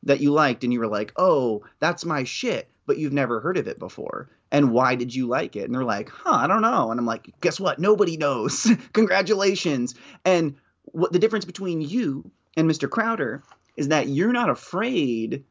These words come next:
that somebody else likes something different that you don't necessarily understand why. And that's okay,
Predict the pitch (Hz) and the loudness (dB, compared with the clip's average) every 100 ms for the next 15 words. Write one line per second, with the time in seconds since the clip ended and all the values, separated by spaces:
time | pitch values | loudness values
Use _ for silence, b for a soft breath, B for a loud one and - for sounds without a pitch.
0 | _ - 135 127 - 196 208 175 151 165 | _ -2 0 0 -2 -4 -2 2 2 0
1 | - 139 131 - 143 139 117 104 135 113 | 0 -2 -2 -4 -4 -4 -6 -6 -6 -6
2 | 101 110 127 143 135 123 123 120 123 117 | -6 -4 0 2 2 0 -2 -2 0 2
3 | 113 110 - 113 104 101 110 92 - - | 2 0 -2 -2 -2 -2 -4 -4 -10 -18
4 | _ _ _ - 147 143 127 151 127 90 | _ _ _ 2 4 4 0 0 -4 -6